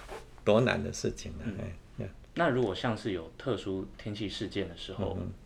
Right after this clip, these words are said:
Speaker 2: 局长的工-，就是工作内容会需要加班吗？或是需要值晚上夜班的这个？
Speaker 1: 只有台风警报的时候了。嗯，台风警报当然就是全程在，从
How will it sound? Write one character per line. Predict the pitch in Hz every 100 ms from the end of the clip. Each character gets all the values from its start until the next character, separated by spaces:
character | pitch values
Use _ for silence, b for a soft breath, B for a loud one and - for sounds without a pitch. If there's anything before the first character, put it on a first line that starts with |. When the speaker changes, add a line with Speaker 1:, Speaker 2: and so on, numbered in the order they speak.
| - - - -
Speaker 2:
局 | 104
长 | 101 92 87
的 | 90
工-， | - 107 120 -
就 | -
是 | 110 101
工 | - 123
作 | 127 123
内 | 113
容 | 92
会 | 107
需 | -
要 | 107 98 -
加 | 98 92
班 | 90 90
吗？ | 87 90
或 | 107
是 | 101 101
需 | - 104
要 | 101 - - - -
值 | - 95 98 -
晚 | 95 90
上 | - 98 92 - - B B
夜 | 120 101
班 | 95 95
的 | 92
这 | 101
个？ | 92
Speaker 1:
只 | 110
有 | 127 113 95 90 92 - - - - - -
台 | - 95
风 | 113
警 | 107 90
报 | 95 95
的 | 87
时 | - -
候 | -
了。 | 85 82 - - B B B B -
嗯， | 113 104
台 | 92
风 | 104
警 | 98 87
报 | 98 95 92 - 113 - -
当 | 101
然 | 87 87
就 | 90
是 | 87 95 85 90 - - -
全 | - 90 90
程 | 73 71
在， | 92 - -
从 | - 107 98 107